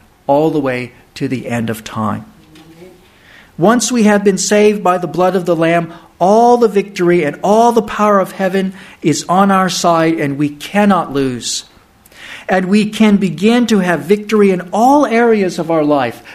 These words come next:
not just at the end, but today, including trials,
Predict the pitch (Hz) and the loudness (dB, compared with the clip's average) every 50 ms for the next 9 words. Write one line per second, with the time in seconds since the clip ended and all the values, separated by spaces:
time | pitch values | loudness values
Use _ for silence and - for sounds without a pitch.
0 | - - 175 190 220 262 294 285 - - 220 208 214 - 196 165 165 165 156 175 | -6 -2 0 2 2 2 0 0 -2 -2 -2 -2 -2 -2 -4 -4 -4 -4 -6 -2
1 | 185 214 208 170 143 127 120 - - - _ _ - 156 156 - - - 147 135 | -2 0 0 0 -2 -4 -8 -12 -16 -20 _ _ -4 -4 -4 -4 -4 -4 -2 0
2 | 147 135 123 113 110 110 - - _ _ _ _ _ _ - - - - - 190 | 0 0 -2 -2 -6 -8 -12 -20 _ _ _ _ _ _ -20 -20 -20 -6 -2 0
3 | 202 202 202 - 214 233 240 233 226 202 208 208 - - - 208 220 220 214 220 | 0 2 2 0 0 2 2 2 2 2 0 -2 -4 -2 0 2 2 2 2 2
4 | 226 214 160 131 113 - - - - - - | 0 0 0 -2 -6 -8 -10 -10 -10 -12 -14